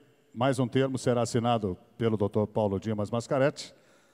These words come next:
Agora é o termo de posse que prestam os senhores secretários de Estado, o chefe da Casa Militar,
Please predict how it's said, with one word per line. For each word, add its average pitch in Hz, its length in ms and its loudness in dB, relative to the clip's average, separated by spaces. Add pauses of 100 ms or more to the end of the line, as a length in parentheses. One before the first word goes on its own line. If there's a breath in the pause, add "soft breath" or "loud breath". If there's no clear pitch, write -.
(380 soft breath)
Agora 123 380 4
é - 20 6
o 127 60 6
termo 147 240 0
de 139 80 0
posse 135 400 2
que 135 120 -2
prestam 135 580 2 (520 soft breath)
os 107 140 0
senhores 135 300 2
secretários 131 540 2
de 117 40 0
Estado, 143 580 2 (460)
o 104 140 0
chefe 160 340 0
da 139 140 2
Casa 135 260 2
Militar, 127 420 4